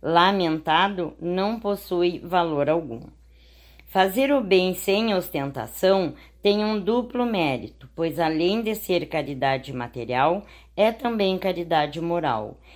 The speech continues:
Quem age dessa maneira respeita os sentimentos do beneficiado, faz com que ele aceite o benefício sem ferir seu amor próprio,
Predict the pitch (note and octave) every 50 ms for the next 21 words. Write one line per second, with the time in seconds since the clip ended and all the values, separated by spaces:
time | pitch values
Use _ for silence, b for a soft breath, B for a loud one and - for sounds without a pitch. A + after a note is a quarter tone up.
0 | b b b b - A#3+ B3+ C4+ B3+ G#3+ F3+ E3+ F3+ G3 A3 G#3 F#3+ F#3 D#3 D#3
1 | D#3 D3 D#3 - - D#3 D3 C#3 C3 B2+ B2 B2 B2+ C3+ D#3+ F3+ F#3+ F#3 D#3+ B2
2 | A#2 G#2+ A#2+ D#3 F3 F#3 F#3 F#3 - - - - A3+ A#3+ C4 C4+ C4 - A3+ G#3+
3 | G3+ G#3+ G#3 - G#3 G3 G#3 G3+ - F#3+ F3+ E3+ D#3+ D#3 F3 G3 G#3+ A3+ A3 -
4 | A3+ A3+ A3 - B B B B B B - G3+ G3+ F#3+ F3 G3+ G3 G3 G3 G3
5 | - G#3+ G3 - - F#3 D#3+ C#3 B2 G#2 - - - _ b b b b b b
6 | - - G3+ G#3+ A#3 A#3 - - A3+ A#3+ A#3+ A#3 A#3+ A3 G#3+ G#3 G3+ G3 G3 G3
7 | F#3+ F#3+ F#3+ - - A3 A3+ B3+ C4 A#3 - - A3 F#3+ F#3 F#3+ F3+ F3 E3 D#3
8 | D#3 - - G3 A3 G#3 - - F#3 F3 - - - B3 B3+ C4 C#4 C4+ - A#3
9 | A3+ F#3+ F#3 F#3+ F#3+ F3+ F#3 - G3+ F#3+ F#3 F3+ F#3 F#3 F#3+ F#3+ G3+ G3+ - -
10 | E3+ D#3 D3+ D3 D3+ - - - -